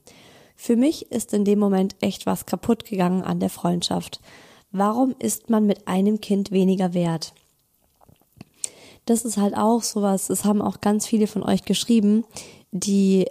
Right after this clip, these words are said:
ein Kind haben und viele auch, äh, die nur ein Kind bekommen können aus verschiedenen Gründen,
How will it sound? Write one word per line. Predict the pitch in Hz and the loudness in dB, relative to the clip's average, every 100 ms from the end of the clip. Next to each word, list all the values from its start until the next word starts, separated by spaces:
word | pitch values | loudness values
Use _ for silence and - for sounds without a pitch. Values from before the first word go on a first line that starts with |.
| - | -4
ein | - 185 190 | 0 2 2
Kind | 196 - 233 233 202 | 2 2 4 4 0
haben | 190 185 202 208 | 0 2 2 0
und | - 180 175 - - | 0 0 0 -6 -14
viele | - - 254 247 - | -4 4 6 6 2
auch, | 180 170 185 202 - - | 0 2 2 0 -6 -10
äh, | - 180 175 | -4 -2 -2
die | - 190 | 0 2
nur | 190 196 - | 4 4 4
ein | 180 180 | 2 0
Kind | - 196 185 - _ _ _ - _ | 2 0 0 -8 _ _ _ -20 _
bekommen | 185 - - 196 175 170 | -4 -2 0 2 2 2
können | 226 220 185 | 4 4 2
aus | 175 175 | 0 -4
verschiedenen | - 180 - 202 190 185 | -4 -4 -2 0 0 -4
Gründen, | - 196 208 190 220 | -2 -2 -2 -2 -2